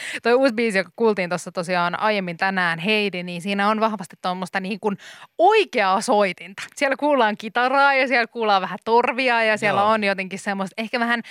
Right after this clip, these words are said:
Speaker 1: aiempaan sun musaan verrattuna vielä niin kuin jotenkin, niin kuin, ehkä musiikillisesti aidompi voi olla huono sana, mut kuitenkin sellaista niin kuin oikeaa soitinta
Speaker 2: Niin,
Speaker 1: ehkä
Speaker 2: niin.
Speaker 1: enemmän.
Speaker 2: Joo, mä oon tykännyt aikaisemmin just silleen niin minimalistisesta meiningistä, että tää on ollut silleen kiva uusi juttu.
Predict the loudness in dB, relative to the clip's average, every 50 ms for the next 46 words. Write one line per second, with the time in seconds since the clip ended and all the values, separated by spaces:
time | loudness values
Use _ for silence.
0 | -20 -20 -20 -8 -2 0 2 2 2 0 0 2 0 0 0 -2 -4 -6 -6 -2
1 | 0 2 2 2 0 0 -2 -2 -2 -4 -6 _ -6 -6 -4 -4 -2 -2 -2 -4
2 | -6 -10 -14 -14 -14 -16 -12 -8 -8 -6 -6 -6 -8 -8 -10 -12 -14 -12 -12 -12
3 | -12 -12 -12 -14 -14 -16 _ -20 -20 -20 -18 -16 -16 -16 -16 -16 -20 -20 _ -20
4 | _ -20 _ -20 -16 -14 -12 -12 -10 -6 -6 -6 -6 -6 -8 -8 -8 -14 -14 -14
5 | _ -18 -14 _ -4 -2 -2 0 0 0 -2 -2 -4 -4 -4 -4 -2 0 0 -2
6 | -2 -2 -6 -10 -10 -10 -12 -14 -14 _ -12 -10 -10 -8 -10 -10 -4 -2 0 0
7 | 0 -2 -4 _ -12 -10 -10 -12 -8 -8 -8 -8 -8 -14 _ _ _ _ _ _
8 | _ 0 0 2 2 0 0 2 2 0 2 2 2 2 0 -2 -4 -6 -4 -2
9 | 0 0 0 -2 -4 -4 -4 -2 -2 -2 -4 -4 -6 -8 -10 -6 -4 -4 -4 -6
10 | -6 -8 -8 -6 -6 -4 -4 -4 -2 -2 -2 -2 -2 -4 -6 -8 -8 -10 -10 -12
11 | -12 -12 -12 -12 -10 -10 -12 -12 -10 -10 -10 -10 -12 -12 -14 -16 -18 -20 _ -20
12 | -20 -20 -20 _ -18 -18 -16 -16 -18 -18 -20 -20 _ -20 -20 _ -14 -12 -12 -12
13 | -14 -16 _ _ _ _ _ -18 -16 -14 -14 -14 -14 -14 -14 -14 -14 -14 -12 -14
14 | -14 -16 -18 -20 -20 -20 -20 -20 _ _ -20